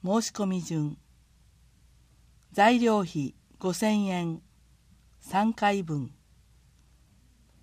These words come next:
エプロン、三角巾、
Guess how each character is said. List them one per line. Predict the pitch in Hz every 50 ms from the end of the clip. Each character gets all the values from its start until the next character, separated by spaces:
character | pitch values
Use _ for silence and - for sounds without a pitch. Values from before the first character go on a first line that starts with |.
| _ _ _ _ _ _ - _ _ _ _
エ | 262 277
プ | 285 - 254 220
ロ | 185 160 147
ン、 | 135 117 - - _ _ _ _ _ _ _ _ _ _ _ _ _ _ _ _ _ _ _
三 | - - 190 214 247 247
角 | 240 247 220 214 - - -
巾、 | - 190 165 147 127 120 -